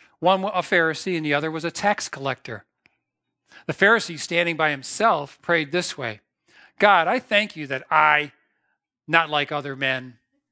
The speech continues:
extortioners, unjust, adulterers, and even like this tax collector, "I fast twice a week. I give tithes of all that I get."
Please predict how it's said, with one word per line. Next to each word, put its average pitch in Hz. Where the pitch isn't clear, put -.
extortioners, 160
unjust, 139
adulterers, 135
and 139
even 156
like 147
this 139
tax -
collector, 131
"I 147
fast 139
twice 139
a 147
week. 127
I 143
give 135
tithes 131
of 123
all 135
that 131
I 135
get." -